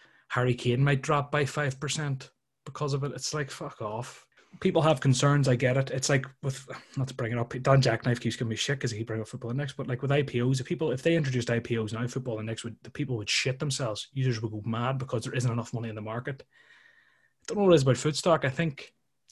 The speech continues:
it, it just doesn't seem to work the same way or something. I don't know.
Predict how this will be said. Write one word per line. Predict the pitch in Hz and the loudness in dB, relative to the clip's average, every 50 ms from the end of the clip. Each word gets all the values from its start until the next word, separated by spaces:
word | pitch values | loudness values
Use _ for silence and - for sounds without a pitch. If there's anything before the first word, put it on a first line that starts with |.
| - - | -20 -20
it, | - - - | -18 -16 -18
it | - - - | -16 -12 -8
just | - 180 - - | -8 -8 -6 -2
doesn't | - 139 131 123 107 | -2 0 0 0 -2
seem | - - 117 110 | -2 -4 -4 -4
to | 110 | -4
work | 101 104 131 147 - - | -2 -2 -2 -2 -4 -6
the | - - | -8 -6
same | - - 170 160 | -2 0 2 2
way | 160 160 156 147 | 2 2 0 0
or | 135 | 0
something. | 131 - 156 - 143 135 127 - - | 2 2 0 0 0 -2 -4 -4 -6
I | - 160 | -4 0
don't | 156 139 | 2 2
know. | 123 120 131 | 2 2 0